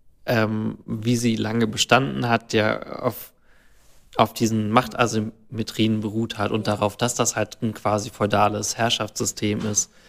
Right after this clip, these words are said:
Und, ähm, die Erotik halt darin lag, dass da so ein gottgleicher Regisseur irgendwie was inszeniert und dadurch, dass das aber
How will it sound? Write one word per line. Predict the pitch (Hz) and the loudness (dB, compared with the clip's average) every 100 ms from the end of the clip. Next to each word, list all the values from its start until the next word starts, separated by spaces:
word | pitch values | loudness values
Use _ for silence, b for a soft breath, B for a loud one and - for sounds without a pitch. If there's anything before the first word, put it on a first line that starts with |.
| b b b | b b b
Und, | 113 113 110 - | 4 6 4 -2
ähm, | 113 107 107 104 - _ _ - - - - - - - | 0 0 0 -4 -8 _ _ -20 -20 -20 -20 -20 -20 -12
die | - 123 113 | 2 6 6
Erotik | 110 127 139 135 - | 6 6 6 2 0
halt | 123 | 0
darin | 120 117 120 110 | 4 4 4 4
lag, | 113 123 | 4 2
dass | - 110 | -2 -2
da | - | -2
so | 107 110 | 0 0
ein | 110 b b b b - - - | 0 b b b b -20 -20 0
gottgleicher | 120 - - 110 110 110 98 | 0 0 -2 -2 0 -2 -2
Regisseur | 104 104 - - 113 123 113 110 104 | -2 2 2 4 8 8 8 4 0
irgendwie | 101 107 117 113 110 107 110 110 - - - 65 - | 0 0 -2 -2 -2 0 -2 -2 -8 -16 -16 -16 -10
was | 117 - - - - - _ - | -2 0 0 -2 -6 -18 _ 0
inszeniert | 127 120 - 120 143 151 160 | 2 2 2 2 4 2 0
und | - 110 110 | -4 -4 2
dadurch, | 117 120 | 2 2
dass | - 117 | 0 2
das | - 143 - | 2 0 -2
aber | 117 110 107 | 0 0 0